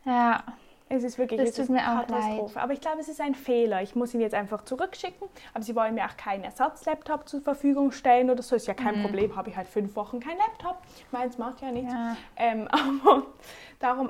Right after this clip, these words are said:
Speaker 2: mein Apple, ähm, Herz schlägt hoch.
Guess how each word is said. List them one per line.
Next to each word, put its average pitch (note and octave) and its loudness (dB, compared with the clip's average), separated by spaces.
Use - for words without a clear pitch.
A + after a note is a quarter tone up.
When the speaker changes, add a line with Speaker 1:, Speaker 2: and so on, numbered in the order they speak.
Speaker 2:
mein A#3 -2
Apple, B3 2
ähm, G#3+ -2
Herz A#3+ -4
schlägt - -2
hoch. - -4